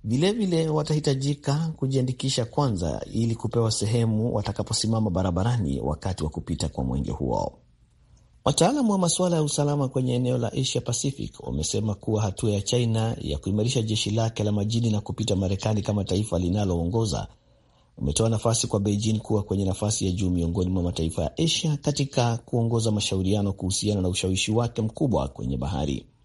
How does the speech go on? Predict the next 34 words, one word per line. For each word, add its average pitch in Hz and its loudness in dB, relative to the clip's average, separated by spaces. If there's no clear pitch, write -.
Wakati 113 0
wizara 123 4
ya 123 2
ulinzi 123 2
kwenye 120 2
ripoti 117 -2
yake 120 0
ya 113 2
Septemba, 117 0
ambao 95 0
hutolewa 110 2
kila 117 0
mwaka 113 0
mbele 113 2
ya 110 2
bunge, 113 0
imesema 110 0
kuwa 113 -2
jeshi 110 0
la 110 2
wanamaji 107 2
la 104 0
China 110 2
linaongoza 101 0
ulimwenguni 98 0
katika 101 -4
wingi 98 0
wa 90 0
wanajeshi. 80 0
Ripoti 160 2
hiyo 226 4
imeongeza 185 2
kusema 160 0
kuwa 147 0